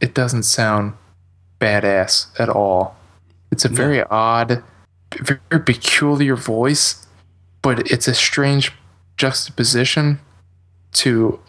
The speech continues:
Speaker 1: what he is as a human being, which is he's an, like, an animal, like a beast. The dude is huge.
Speaker 2: Mm-hmm.
Speaker 1: And we talked about it. This guy is, Tom Hardy is ridiculous.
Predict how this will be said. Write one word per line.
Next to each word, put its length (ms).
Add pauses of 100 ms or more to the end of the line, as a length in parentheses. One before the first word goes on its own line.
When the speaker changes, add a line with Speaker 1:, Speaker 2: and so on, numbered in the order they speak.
Speaker 1:
what 280
he 260
is 380 (160)
as 280
a 60
human 420
being, 420
which 280
is 540 (320)
he's 300
an, 240 (260)
like, 240
an 200 (220)
animal, 640 (240)
like 140
a 100 (220)
beast. 460 (800)
The 100 (120)
dude 220
is 180 (240)
huge. 640 (580)
Speaker 2:
Mm-hmm. 320 (480)
Speaker 1:
And 120
we 120
talked 360
about 260
it. 80
This 180
guy 300
is, 460 (260)
Tom 220
Hardy 340
is 260
ridiculous. 1000